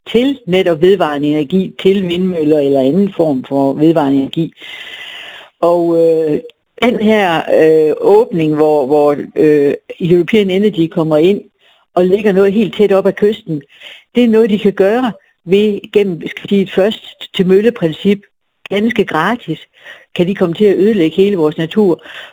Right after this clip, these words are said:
Hvorfor skal det, øh, finde sted, når man i, skal vi sige, den statslige havplan har udlagt et område netop til de her vindmøller? Så det, vi opfordrer byrådet til, det er simpelthen at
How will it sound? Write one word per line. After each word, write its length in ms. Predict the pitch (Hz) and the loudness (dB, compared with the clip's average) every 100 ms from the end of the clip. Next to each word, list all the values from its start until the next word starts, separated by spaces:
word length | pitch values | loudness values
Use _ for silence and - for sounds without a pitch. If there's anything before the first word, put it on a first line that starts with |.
| _ | _
Hvorfor 280 | 190 208 202 | -2 0 -2
skal 280 | 196 185 170 | 0 -2 0
det, 260 | 202 208 202 _ - _ 170 | 0 0 -4 _ -18 _ -6
øh, 80 | - | -2
finde 280 | 175 165 | -2 -2
sted, 340 | 147 175 180 208 - - - - | -4 0 0 0 -6 -20 -20 -4
når 200 | 185 196 | 0 0
man 240 | 165 156 165 | 0 -2 -2
i, 400 | 185 180 160 _ _ - | 0 0 0 _ _ -4
skal 140 | 185 | -2
vi 60 | 175 | 0
sige, 200 | 202 196 | 0 0
den 160 | 165 | -2
statslige 520 | - 196 175 165 156 | 0 -2 -2 0 0
havplan 520 | 160 185 202 175 160 156 | 2 0 -2 -2 -4 -2
har 220 | 180 165 | 0 2
udlagt 460 | 185 202 143 143 | 2 0 -2 -2
et 100 | 147 | 0
område 500 | 151 190 196 165 165 - - - - | 0 0 0 0 0 -6 -20 -20 -8
netop 320 | 170 208 220 - | -2 0 0 -4
til 360 | - 190 202 - | -2 0 0 -2
de 120 | 180 175 | 0 0
her 100 | 143 | 0
vindmøller? 480 | 160 175 160 151 143 - - - - | -2 0 0 -2 -4 -14 -20 -16 -4
Så 200 | 165 160 160 - _ - | -2 -2 -6 -20 _ -2
det, 100 | 202 | 2
vi 140 | 214 | 2
opfordrer 680 | 170 180 - 175 160 143 135 - | 2 0 0 2 2 0 -2 0
byrådet 420 | 233 233 165 156 | 0 2 2 0
til, 280 | 190 185 - _ _ _ _ _ _ _ - | 0 0 -2 _ _ _ _ _ _ _ -2
det 200 | 185 175 | 2 2
er 140 | 147 135 | 2 -2
simpelthen 600 | 190 165 151 156 175 220 - - - - - - _ - | -2 0 0 0 0 -4 -12 -20 -20 -20 -20 -20 _ -4
at 200 | 160 160 | -2 -2